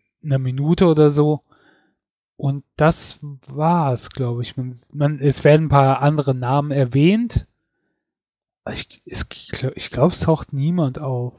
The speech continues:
Auch nicht, äh, Rosario Dawson, also die Nachtschwester nicht.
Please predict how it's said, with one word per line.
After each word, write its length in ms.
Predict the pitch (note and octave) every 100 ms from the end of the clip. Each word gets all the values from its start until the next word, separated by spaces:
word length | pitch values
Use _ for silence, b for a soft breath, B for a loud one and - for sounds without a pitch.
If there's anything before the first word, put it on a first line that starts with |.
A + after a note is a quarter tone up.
| _ -
Auch 280 | D3+ D#3
nicht, 280 | E3 D#3 -
äh, 80 | D3
Rosario 520 | C3 C3+ D3 C#3 C3+
Dawson, 440 | B2+ C#3 E3+ - C#3+
also 140 | B2
die 100 | B2+
Nachtschwester 640 | C3+ E3 - F3 D#3+ -
nicht. 480 | D#3+ E3 D#3+ - -